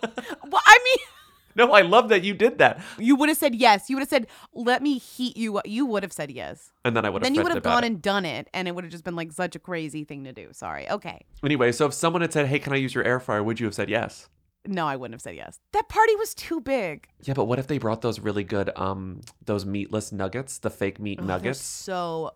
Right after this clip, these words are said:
Speaker 1: good. I, bu-, I buy those so often now. I'm always eating meatless nuggets. They're so
Speaker 2: They're
Speaker 1: good. I'm like,
Speaker 2: so
Speaker 1: "What are these
Speaker 2: good.
Speaker 1: made out of? What are these made out of?"
Speaker 2: I don't wanna know what they're made out of. Okay, so
Speaker 1: I
Speaker 2: D J
Speaker 1: love my air
Speaker 2: Marshmello,
Speaker 1: fryer.
Speaker 2: what I'm
Speaker 1: I want
Speaker 2: disappointed
Speaker 1: this.
Speaker 2: by
Speaker 1: Should I get this marshmallow
Speaker 2: No.
Speaker 1: air fryer?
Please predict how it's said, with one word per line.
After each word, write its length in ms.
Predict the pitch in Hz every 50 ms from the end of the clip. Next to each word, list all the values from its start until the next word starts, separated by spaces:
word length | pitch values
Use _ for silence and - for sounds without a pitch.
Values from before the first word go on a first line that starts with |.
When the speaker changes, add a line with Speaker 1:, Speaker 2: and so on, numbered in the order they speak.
| -
Speaker 1:
good. 300 | 160 165 147 135 120 - -
I, 180 | - 175 170 -
bu-, 140 | 165 165 -
I 120 | 117 180
buy 240 | 190 165 185 170 165
those 260 | 175 208 226 240 233
so 300 | - - - 175 147 135
often 340 | 85 104 107 - - - 107 87
now. 140 | 85 85
I'm 120 | 101 123 - _ -
always 320 | 180 165 160 165 160 160
eating 260 | - 147 147 147 143
meatless 360 | 139 147 - 92 107 143 151 -
nuggets. 380 | 127 113 101 87 98 - -
They're 140 | - 135 156
so 60 | - 175
Speaker 2:
They're 140 | - 180 185
Speaker 1:
good. 140 | - - -
I'm 80 | - -
like, 80 | 190 180
Speaker 2:
so 40 | 170
Speaker 1:
"What 120 | 165 170
are 20 | 185
these 140 | 226 269 262
Speaker 2:
good. 80 | 170
Speaker 1:
made 160 | 160 151 147 147
out 160 | 143 135 135
of? 300 | 143 143 143 143 160 - _
What 160 | - 202 220
are 60 | 277
these 200 | 285 262 220 170
made 160 | 160 160 151 147
out 140 | 143 139
of?" 220 | 143 139 143 160 - -
Speaker 2:
I 100 | - 156
don't 140 | 170 147
wanna 180 | 131 127 127 123
know 100 | 107 101
what 120 | 101 104
they're 100 | - 107
made 180 | 95 95 98 -
out 160 | - - -
of. 80 | - - - _ _ _ _ _ - - - - - -
Okay, 180 | - - 156 160
so 100 | 160 160
Speaker 1:
I 20 | 139
Speaker 2:
D 140 | - -
J 60 | 226 214
Speaker 1:
love 80 | 202
my 160 | 156 131 131
air 80 | - 175
Speaker 2:
Marshmello, 100 | 139 135
Speaker 1:
fryer. 440 | 131 127 151 147 143 147 151 160 160 - - - - - -
Speaker 2:
what 220 | - 139 151 180 202
I'm 20 |
Speaker 1:
I 20 |
want 80 | 214 196
Speaker 2:
disappointed 500 | 220 226 247 311 381 277 233 233 233 247
Speaker 1:
this. 60 | 226 226
Speaker 2:
by 260 | 240 117 113 110 110
Speaker 1:
Should 140 | 110 285 254
I 120 | 262 392
get 260 | 381 254 233 220 - -
this 280 | 254 254 247 - -
marshmallow 400 | - 190 175 - - 196 185 170 170
Speaker 2:
No. 80 | -
Speaker 1:
air 120 | 131 139 139
fryer? 400 | - 151 160 170 175 175 180